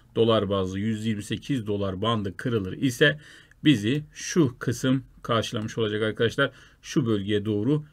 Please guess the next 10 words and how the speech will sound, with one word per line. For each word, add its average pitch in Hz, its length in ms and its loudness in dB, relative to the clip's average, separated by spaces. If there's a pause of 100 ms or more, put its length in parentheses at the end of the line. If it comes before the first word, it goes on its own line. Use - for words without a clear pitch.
(180)
bir 135 120 4
geri 107 340 -2
çekilme 123 680 -2 (240)
ve 113 120 -2
bizim 120 280 2
formasyon 127 640 0
oluşumuz 120 400 -2
bakın 120 260 -2
şöyle 123 640 0 (560)
değişecektir. 120 760 0